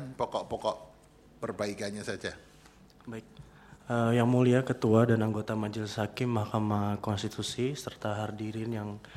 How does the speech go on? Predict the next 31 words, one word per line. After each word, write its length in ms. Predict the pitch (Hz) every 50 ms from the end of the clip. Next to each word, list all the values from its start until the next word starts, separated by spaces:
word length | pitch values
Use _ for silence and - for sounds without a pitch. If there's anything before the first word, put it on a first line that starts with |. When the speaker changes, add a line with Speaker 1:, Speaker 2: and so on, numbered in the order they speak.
| - - - -
Speaker 2:
kami 240 | - - 107 110 113
hormati, 560 | 110 110 110 107 107 107 107 - 127 139 151
Assalamualaikum 640 | 160 143 - 117 110 113 113 113 110 107 107 - 135
warahmatullahi 640 | 135 135 120 113 113 110 107 104 - 107 107 107 107
wabarakatuh. 800 | 107 107 107 104 107 104 110 107 101 101 - 135 147 165 170 160
Salam 240 | - 120 110 113 110
sejahtera 560 | 110 - 117 110 107 104 - 113 117 120 117
bagi 240 | 110 107 107 104 101
kita 240 | 107 - 107 104 -
semua. 480 | - 107 104 101 107 117 139 175 214 - - - - - - - -
Om 320 | - - 123 127 131 131 123
Swastiastu, 960 | - 123 117 113 - - 110 107 101 - - - 139 139 147 165 170 165 147
Namo 240 | 123 113 113 113 107
Buddhaya, 480 | 113 107 107 104 107 110 117 123 117
salam 320 | - - 104 101 101 104 104
kebajikan. 640 | - 101 101 98 95 104 101 - 104 98 98 101 101 - - - - - - -
Terima 320 | - - 113 110 110 113 -
kasih 240 | 120 120 - - 143 131
atas 160 | - 120 -
kesempatan 560 | - - 117 - - - 107 - - 110 110 107
yang 160 | 107 107 104
diberikan. 480 | 101 98 98 - - 107 107 107 123 139 - - -
Kami, 400 | - 113 110 110 117 127 139 135
tim 240 | - 120 117 117
kuasa 320 | 110 113 113 110 - 110 107
hukum 320 | 110 107 - - 123 123
dari 240 | 120 110 107 107 110
Togar 320 | - 107 110 113 123 120
Situmorang 560 | - 120 - 117 110 110 107 107 110 107 104 104
Law 160 | 104 98 -
Firm, 240 | - 120 127 156